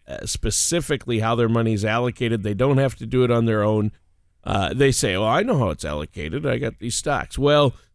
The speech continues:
uh, you know, do you really know where your four oh one k is at? And, uh, Ed and Tom, I know you guys will help our listeners with this. There's no,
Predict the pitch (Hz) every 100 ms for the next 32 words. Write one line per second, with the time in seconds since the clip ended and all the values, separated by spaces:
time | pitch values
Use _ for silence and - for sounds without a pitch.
0 | _ _ - - - 135 123 107 107 120
1 | 110 135 156 143 143 143 143 147 85 123
2 | 127 127 120 139 131 127 123 127 120 131
3 | 107 123 110 120 120 - - 117 107 107
4 | 110 110 101 92 - 135 151 131 107 143
5 | 143 135 113 127 131 120 123 117 127 107
6 | 82 127 143 123 110 123 135 143 143 127
7 | 127 - 139 139 117 107 104 117 127 139